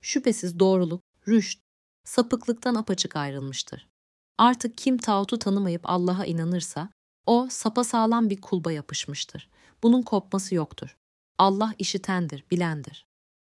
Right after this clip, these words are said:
Bakara suresi iki yüz elli altı. Mümin erkekler ve mümin kadınlar birbirlerinin velileridirler.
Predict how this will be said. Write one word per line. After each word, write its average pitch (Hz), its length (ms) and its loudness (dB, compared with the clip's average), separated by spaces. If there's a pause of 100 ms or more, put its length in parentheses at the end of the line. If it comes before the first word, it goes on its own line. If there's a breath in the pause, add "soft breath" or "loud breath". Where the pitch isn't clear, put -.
Bakara 214 340 2
suresi 151 500 -6
iki 190 300 -6
yüz 185 180 0
elli 170 280 0
altı. 139 420 -12 (760)
Mümin 254 340 4
erkekler 180 640 -2
ve 185 100 2
mümin 196 340 2
kadınlar 175 560 -4
birbirlerinin 175 600 0
velileridirler. 147 840 -6